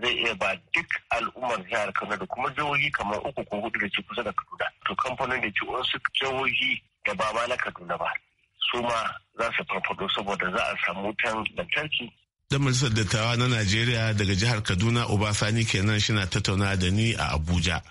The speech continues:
Speaker 2: A waje ɗaya kuma, Malam Gambo Hamza, kwararre ne a kan sha'anin tattalin arziki, ya bayyana min hanyoyi da matakan da ya kamata a ɗauka domin a tabbatar da cewa wannan tsarin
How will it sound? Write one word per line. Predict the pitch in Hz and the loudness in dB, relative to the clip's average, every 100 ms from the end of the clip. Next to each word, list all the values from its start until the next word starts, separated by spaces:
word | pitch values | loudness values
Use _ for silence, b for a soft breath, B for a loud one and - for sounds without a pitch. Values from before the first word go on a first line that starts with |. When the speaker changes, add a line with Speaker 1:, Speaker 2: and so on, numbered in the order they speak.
| - | -6
Speaker 2:
A | - | 0
waje | 120 196 190 | 2 2 2
ɗaya | 269 | 0
kuma, | 180 175 160 156 - - - | 2 2 2 -2 -6 -14 -2
Malam | 127 151 165 156 143 | 2 2 2 4 4
Gambo | 117 110 107 101 120 120 120 | 4 4 4 4 4 4 4
Hamza, | 117 123 117 101 87 - _ - | 4 4 4 2 0 -4 _ -4
kwararre | 117 127 156 | 0 2 4
ne | 165 147 | 4 2
a | 90 | 2
kan | 110 123 | 2 2
sha'anin | 113 120 113 110 | 4 2 2 2
tattalin | 110 113 117 110 | 2 2 2 2
arziki, | 120 110 92 90 92 | 2 2 2 2 2
ya | 123 131 | 2 2
bayyana | 165 135 127 | 2 2 2
min | 127 117 | 4 4
hanyoyi | 127 143 147 135 | 4 4 4 4
da | |
matakan | 117 104 95 98 143 147 156 | 4 2 2 2 2 2 2
da | 135 107 - | 2 0 2
ya | 117 | 0
kamata | 123 107 107 107 92 | 2 2 2 2 0
a | |
ɗauka | 107 107 98 76 - b | 2 2 0 -2 -6 b
domin | 104 104 123 | 0 2 2
a | 123 107 | 2 0
tabbatar | 110 113 113 131 | 2 2 2 2
da | 120 | 2
cewa | 104 113 101 | 2 2 2
wannan | 113 127 113 | 4 4 2
tsarin | 101 120 123 117 113 110 110 | 2 2 2 2 4 4 4